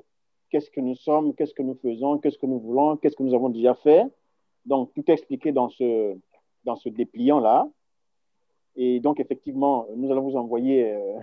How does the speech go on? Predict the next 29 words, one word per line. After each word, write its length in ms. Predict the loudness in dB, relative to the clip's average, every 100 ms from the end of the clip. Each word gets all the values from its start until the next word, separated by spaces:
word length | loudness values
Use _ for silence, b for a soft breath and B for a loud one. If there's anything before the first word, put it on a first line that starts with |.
| -8
<laughs> 720 | -10 -10 _ _ _ _ -6
euh, 320 | 0 2 2 0
peut-être 280 | -6 -6 0
deux 80 |
ou 80 | 0
trois 160 | 2 -2
exemplaires 500 | -2 -8 -10 -6 -2
aussi, 420 | -2 -6 -4 -2
euh, 100 | -2
pour 180 | -6 -8
que 80 | -6
vous 220 | -4 -2
les 360 | 0 0 -4 -4
gardiez 300 | -2 0 2
avec 220 | 2 2 -6
vous. 380 | 0 2 2 -4 _ _ _ _ _ _ _ 0
Ben, 140 | 2
effectivement, 420 | 2 0 0 2
la 120 | 2
question 220 | 2 -4 -6
que 60 |
vous 100 | -4
me 60 | -4
posez, 380 | -4 0 2 2 0 _
ben, 160 | -4 -2
elle 100 | 0
est 40 |
la 100 | 0
bienvenue. 680 | 0 0 -2 -2 -4 -2 -2